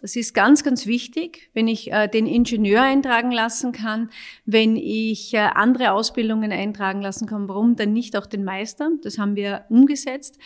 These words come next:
Wir haben den Lehrlingsbonus, äh, eingeführt, gerade jetzt in der covid-Krise. Wir haben Unternehmen, die ausbilden, bis zu dreitausend Euro unterstützt. Das ist sehr, sehr gut angenommen worden.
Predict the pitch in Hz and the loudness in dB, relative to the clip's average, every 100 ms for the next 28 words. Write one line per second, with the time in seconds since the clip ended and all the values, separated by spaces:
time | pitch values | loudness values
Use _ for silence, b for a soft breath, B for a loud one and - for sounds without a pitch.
0 | B B B - 240 226 214 196 202 240 | B B B 0 2 4 2 0 2 4
1 | 285 285 - - 233 247 277 302 311 - | 4 4 0 -6 -2 2 4 2 2 -2
2 | - - 220 226 - 208 247 247 - 254 | -2 -2 -2 -2 -2 -2 0 -2 -4 -6
3 | 254 220 196 202 208 202 202 208 190 - | -4 -2 0 -2 -4 -4 -4 -4 -6 -6
4 | 202 240 - - 247 262 311 320 285 196 | -4 -4 -6 -2 -2 0 0 0 -2 -4
5 | - 214 220 208 202 214 240 247 247 B | -4 -4 -2 -4 -2 0 2 0 -2 B
6 | B B _ 226 - 196 - 226 214 214 | B B _ 0 2 2 0 -2 0 -4
7 | 208 - 190 196 202 202 208 190 202 254 | -4 -10 -8 -6 -4 -6 -6 -6 -6 -4
8 | 247 240 240 277 277 - - - - 208 | -4 -6 -8 -8 -8 -12 -14 -2 2 2
9 | 247 247 247 - 202 226 226 220 220 208 | 2 -2 -6 -4 -4 -2 -2 -2 -4 -4
10 | 202 208 | -4 -4